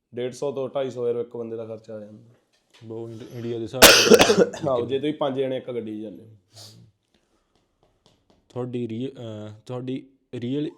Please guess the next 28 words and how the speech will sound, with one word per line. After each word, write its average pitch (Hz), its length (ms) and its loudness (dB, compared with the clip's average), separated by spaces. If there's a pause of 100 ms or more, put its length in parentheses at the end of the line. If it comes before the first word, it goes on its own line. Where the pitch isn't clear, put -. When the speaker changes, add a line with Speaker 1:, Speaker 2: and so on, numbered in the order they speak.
(200)
Speaker 2:
ਏਜ 123 240 -2
ਕਿੰਨੀ 120 360 -6
ਹੈ 117 240 -6
and 113 100 -4
you 113 120 -2
are 110 100 -2
single? 101 480 -10 (960)
Speaker 1:
ਇਹ 117 340 -6
ਦੱਸਦਾ 117 420 -6
ਏਜ 110 220 -4
ਬਾਈ 104 200 -8
ਸਾਲ। 117 300 -10 (1300)
Speaker 2:
Do 113 160 -4
you 117 160 -2
have 107 200 -4
another 107 280 -8
account 101 380 -10
on 104 60 -10
Instagram? 104 640 -16
Speaker 1:
ਨਹੀਂ। 110 220 -10 (1600)
Speaker 2:
ਤੁਸੀਂ 135 220 -2
ਕੀ 135 320 2
ਕੁਆਲਿਟੀਜ਼ 120 540 0
ਦੇਖਦੇ 113 360 -4
ਹੋ 113 80 -6
ਇੱਕ 110 500 -2
ਕੁੜੀ 107 200 -2
ਵਿੱਚ? 104 520 -2